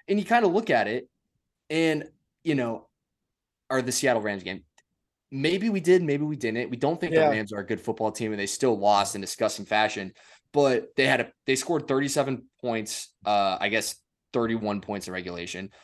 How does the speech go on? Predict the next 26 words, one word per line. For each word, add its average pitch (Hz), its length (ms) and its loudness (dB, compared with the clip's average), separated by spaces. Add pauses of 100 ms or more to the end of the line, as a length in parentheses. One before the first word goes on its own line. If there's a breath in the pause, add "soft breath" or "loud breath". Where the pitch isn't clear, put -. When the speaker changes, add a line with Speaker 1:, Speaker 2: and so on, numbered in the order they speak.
(160 soft breath)
Speaker 1:
One 127 180 4
of 156 80 2
it 160 140 4
was 127 160 0
a 123 40 -2
pick 117 280 -4
six. - 500 -6 (540)
Uh, 117 240 8
then 135 380 2
they 151 120 4
had 147 120 2
a 123 40 0
fumble 107 880 -2 (140)
where 113 280 0
Speaker 2:
Yeah. 147 160 4 (360)
Speaker 1:
they 113 420 2
immediately 123 640 0
got 110 160 0
the 104 80 -10
ball 101 180 0
in 95 60 -6
the 87 60 -10
red 80 200 -8
zone. 69 260 -12 (480)
Speaker 2:
Yeah. 139 200 -10 (100)
Speaker 1:
And 117 340 -2